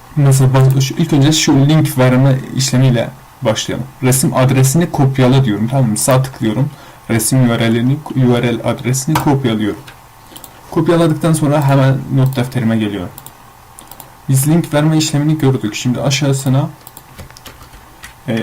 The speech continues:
resim oluşturmayı göreceğiz. Yalnız resim oluşturmada herhangi bir yazı eklemeyeceğimiz için bunun bir kapatma işlemi yok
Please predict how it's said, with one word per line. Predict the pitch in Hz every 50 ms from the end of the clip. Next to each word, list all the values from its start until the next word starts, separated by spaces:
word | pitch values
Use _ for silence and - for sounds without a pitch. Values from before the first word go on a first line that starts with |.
| - -
resim | 131 131 135 131 - 131 123
oluşturmayı | 127 127 131 - - 127 123 127 127
göreceğiz. | 127 120 113 113 127 135 135 -
Yalnız | 117 131 190 214 170 131 131 - -
resim | 104 113 - - 175 147
oluşturmada | 139 139 135 135 - 139 139 139 135 156 160 - - - - - - -
herhangi | - 123 117 123 135 151 147 139 135 131 - - -
bir | - - 131 143
yazı | 139 127 120 127 127 127 147
eklemeyeceğimiz | 151 135 135 139 135 135 165 170 165 131 110 - 113 107 120 123
için | 135 151 - - 185 190 190 - - - - - -
bunun | 127 131 156 165
bir | 151 151 -
kapatma | - - 131 - - 123 127 - - 143 131 131
işlemi | 131 131 - - 135 127 143 151
yok | 135 -